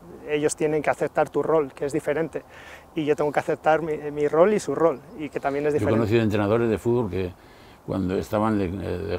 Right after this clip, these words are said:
Speaker 2: de jugadores, y
Speaker 1: Sí.
Speaker 2: era alguno más, yo conocía uno, un, en el Castellón, yo tenía un crío de diecinueve años, y la primera experiencia que salí como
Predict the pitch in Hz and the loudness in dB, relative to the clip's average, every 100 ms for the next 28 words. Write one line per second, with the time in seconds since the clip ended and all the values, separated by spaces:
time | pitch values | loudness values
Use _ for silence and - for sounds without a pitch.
0 | - 113 - 101 104 123 113 127 - 92 | -6 -8 -4 0 2 2 2 -2 -6 -8
1 | 85 71 - - - - 98 92 92 92 | -8 -8 -12 -14 -18 -12 -8 -6 -4 -4
2 | 143 127 110 127 117 107 98 175 - 92 | -4 -4 -2 0 0 0 2 0 -2 -8
3 | 98 104 98 101 101 90 - 107 147 110 | -8 -6 -6 -6 -4 -4 -2 0 2 2
4 | 104 107 107 101 113 113 107 92 110 104 | 0 -2 -4 -4 -2 -2 -2 0 0 0
5 | 101 98 104 101 101 123 123 - - - | 0 -2 -2 0 2 2 0 -4 -12 -20
6 | - - - - - 90 95 107 - 107 | -20 -20 -20 -6 -4 -2 0 -2 -2 -4
7 | 104 117 110 110 107 110 107 101 107 107 | -2 0 0 -2 -4 -2 -2 -2 -2 -2
8 | 101 101 | -2 -4